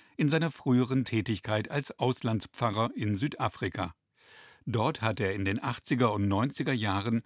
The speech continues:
noch den Rassismus der Apartheid-Politik erlebt. Neunzehnhundertfünfundneunzig kam er dann nach Unterlüß in die Südheide.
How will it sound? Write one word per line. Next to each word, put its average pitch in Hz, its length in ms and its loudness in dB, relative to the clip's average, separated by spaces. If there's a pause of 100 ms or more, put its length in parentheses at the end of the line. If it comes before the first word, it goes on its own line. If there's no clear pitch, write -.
(120)
noch 135 200 -4
den 135 160 2
Rassismus 120 680 0
der 104 260 0
Apartheid-Politik 101 1080 -4
erlebt. 85 440 -8 (640)
Neunzehnhundertfünfundneunzig 123 1300 2
kam 117 260 2
er 117 60 2
dann 127 160 2
nach 151 180 0
Unterlüß 120 720 2
in 131 200 0
die 156 100 -2
Südheide. 92 600 -4